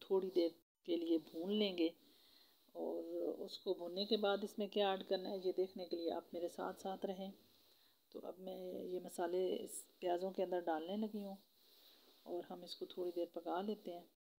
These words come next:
जी नाज़रीन, तो मसाले मैंने इसके अंदर डाल लिए हैं।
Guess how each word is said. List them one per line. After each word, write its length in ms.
जी 140
नाज़रीन, 540
तो 600
मसाले 380
मैंने 180
इसके 200
अंदर 200
डाल 260
लिए 220
हैं। 200